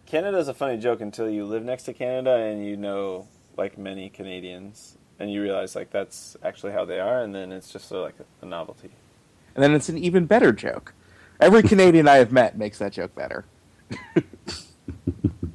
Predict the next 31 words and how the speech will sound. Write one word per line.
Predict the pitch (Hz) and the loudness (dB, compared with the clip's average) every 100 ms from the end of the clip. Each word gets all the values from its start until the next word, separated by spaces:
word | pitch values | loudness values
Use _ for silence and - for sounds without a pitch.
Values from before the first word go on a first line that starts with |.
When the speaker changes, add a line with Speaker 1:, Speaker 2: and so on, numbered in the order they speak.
| - 226 - 190 147 | -10 -10 -8 0 8
Speaker 2:
Um, | 156 156 143 131 _ _ _ _ _ - - | 10 10 8 0 _ _ _ _ _ -10 -2
yeah. | - - _ - | -2 -2 _ -2
Anyway, | 185 156 110 | 2 4 4
if | 131 131 | 2 2
you | 160 | 4
don't | 151 143 | 6 4
understand | 135 131 120 131 | 2 0 0 0
what | 113 | 0
I | |
was | 107 | -2
talking | 110 110 | -4 -4
about | 101 90 | -4 -4
in | 76 | -10
the | - _ | -16 _
beginning, | 143 214 208 190 - | -2 2 4 2 4
uh, | 117 | 6
wait | 110 117 | 6 4
for | - 110 | 2 2
the | 104 | 2
best | 107 110 | 0 0
things | 101 101 | -4 -4
I | |
saw | - 143 139 | 0 4 6
this | 139 - | 4 2
week. | 131 127 - _ _ | 0 0 -8 _ _
Uh, | 107 85 80 | 0 2 2
all | - 107 107 | 4 6 6
will | 92 101 | 2 -4
be | 95 87 | -4 -8
slightly | 87 - 110 - 64 | -6 0 0 0 -12
explained. | - - 50 50 - | -12 -14 -14 -14 -20